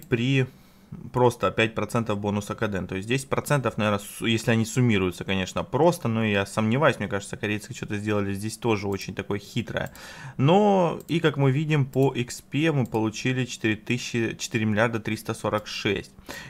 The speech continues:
И вот тут возникает такой закономерный вопрос. Либо Ари ничего не даёт, да, то есть, э, мы понимаем, что оно, он прибавляет какие-то характеристики, да, тут и атаку стихии, и мощность умений.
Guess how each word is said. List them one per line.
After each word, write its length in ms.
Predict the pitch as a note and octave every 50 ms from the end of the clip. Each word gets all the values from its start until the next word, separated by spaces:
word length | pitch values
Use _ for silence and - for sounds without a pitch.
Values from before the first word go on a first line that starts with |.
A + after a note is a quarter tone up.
| - -
И 80 | C3+
вот 140 | E3 F3+ F3
тут 160 | A3+ G#3 -
возникает 560 | - D3 C3+ C#3 C#3+ C3+ - D#3 D#3 D#3 D3 -
такой 260 | B2 - - C3+ B2+
закономерный 680 | B2 B2 A#2 B2+ A#2 A#2 A#2 A#2+ B2+ C3 B2 A#2+ A#2+
вопрос. 480 | A2+ A#2+ A2+ - A2 F#2+ E2 - - -
Либо 520 | - C#3 D#3 C3+ C3 C3 B2+ A#2+ A2+ - - -
Ари 340 | B2 C3 C3+ C3+ C#3+ C#3
ничего 560 | A#2+ A2+ A#2 B2+ C3 C3 - C#3+ C3 B2 B2 A#2+
не 140 | A2+ A2+
даёт, 520 | G#2+ A2 A2+ A2+ A2+ B2+ D#3 F3+ F3+ - - -
да, 240 | A2+ A2+ B2 B2+
то 120 | B2+ - G#2
есть, 280 | G2+ F#2+ - - - -
э, 460 | G2+ G#2 G#2 G2+ F#2+ G2 G2 G2 G2 G2
мы 200 | G2+ G#2+ G2+ F#2
понимаем, 560 | - A2 A2+ A#2+ A#2+ A#2 A#2 A2 F#2+ F#2 F#2
что 500 | - - - G#2 G#2 - G#2 - - - - - - - - - - - - - -
оно, 460 | - G#2+ G#2+ A2 G#2+ G#2 G2 F#2 F2+ - - -
он 200 | - A2+ B2 A2+
прибавляет 480 | - A#2 A2 G#2+ A2+ A2+ A#2 A2+ G2+ -
какие-то 240 | - - G#2 - -
характеристики, 640 | - A2 G#2+ G#2+ - - C#3 G3+ A3 - - -
да, 140 | A#2+ B2 C3
тут 160 | A2 G2+ -
и 40 | G2+
атаку 300 | G2+ G2 G#2+ G2 - G2+
стихии, 440 | F#2+ - - - - - F#3 E3+ B2
и 60 | G#2+
мощность 460 | G2 G2+ G2 G2 - - - - -
умений. 560 | A#2 G#2 A#2 D3+ F3+ F3 D#3 C3+ A#2+ G#2+ -